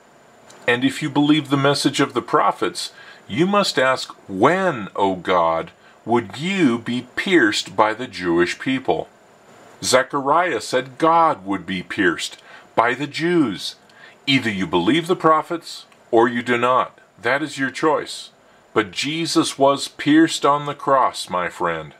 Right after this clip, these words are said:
And Jesus being pierced on the cross is an established historical fact. In fact, when Jesus appeared to his disciples, his proof that it was him raised from the dead was that he let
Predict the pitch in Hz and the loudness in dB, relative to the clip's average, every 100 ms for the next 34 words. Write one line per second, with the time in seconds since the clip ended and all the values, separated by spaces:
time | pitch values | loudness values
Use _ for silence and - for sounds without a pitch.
0 | _ - - - 92 90 80 - 107 143 | _ -20 -20 -6 -2 -2 -4 -6 -4 -2
1 | 151 160 151 - 98 87 - - 147 170 | 0 0 0 0 -2 -2 -6 -6 -2 0
2 | - 147 156 160 135 - 185 190 135 - | 0 0 0 0 -6 0 0 2 0 -2
3 | 123 110 95 82 - - 151 143 110 87 | -8 -6 -6 -4 -6 -2 0 0 -4 -6
4 | - 101 90 - 107 104 98 92 - 113 | -6 -8 -6 0 4 4 2 -4 -2 0
5 | 113 82 - - _ _ _ - 101 - | 0 -4 -12 -20 _ _ _ -4 -4 2
6 | 104 113 - 123 110 95 120 135 135 - | 2 2 -2 -8 -8 -4 -2 -2 -4 -4
7 | 123 - - 170 151 101 - 104 98 - | -4 -2 2 4 4 0 -4 -2 -2 -2
8 | 87 101 92 - 95 - - - - - | 0 2 0 -2 -6 -8 -14 -20 -20 0
9 | 151 175 - - 110 107 - 107 127 107 | 2 2 0 4 4 4 0 0 0 -2
10 | 90 85 - 180 196 185 170 104 87 87 | -2 -2 -6 -4 -2 -4 -2 0 0 -2
11 | - 95 90 85 82 82 85 - - - | -2 -4 -2 -6 -4 -2 -2 -6 -18 -20
12 | - - - - 101 - 120 117 - 101 | -20 -20 -16 -2 -2 2 2 0 -2 -8
13 | 104 120 117 | 0 0 0